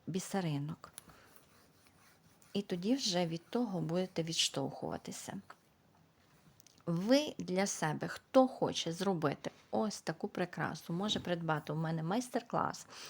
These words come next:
Майстер-клас я зроблю обов'язково. Тільки він буде вже чорно-білий, думаю, різниці немає. Ви підбираєте собі такі відтінки, які вам подобаються. Я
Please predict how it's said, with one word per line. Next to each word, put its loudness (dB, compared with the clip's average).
Майстер-клас -2
я 0
зроблю -2
обов'язково. 0
Тільки 6
він 8
буде 8
вже 6
чорно-білий, 4
думаю, 8
різниці 2
немає. 6
Ви 6
підбираєте 6
собі 2
такі 6
відтінки, 4
які 2
вам 6
подобаються. 4
Я 4